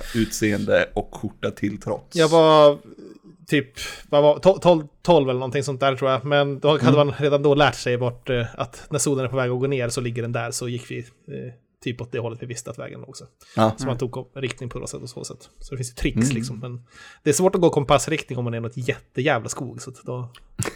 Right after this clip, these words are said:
Speaker 3: Hur man vet att jag
Speaker 1: Ja.
Speaker 3: aldrig har gått vilse är,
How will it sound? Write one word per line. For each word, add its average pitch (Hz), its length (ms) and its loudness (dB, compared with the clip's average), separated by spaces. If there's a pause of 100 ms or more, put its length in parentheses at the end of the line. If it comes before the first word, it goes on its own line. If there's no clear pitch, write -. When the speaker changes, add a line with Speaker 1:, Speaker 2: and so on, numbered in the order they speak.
(240)
Speaker 3:
Hur 180 200 6
man 151 180 2
vet 160 280 4
att 143 120 0
jag 156 160 4
Speaker 1:
Ja. 123 120 6
Speaker 3:
aldrig 151 240 2
har 120 80 -2
gått 110 140 -6
vilse 123 520 -4
är, 110 300 -2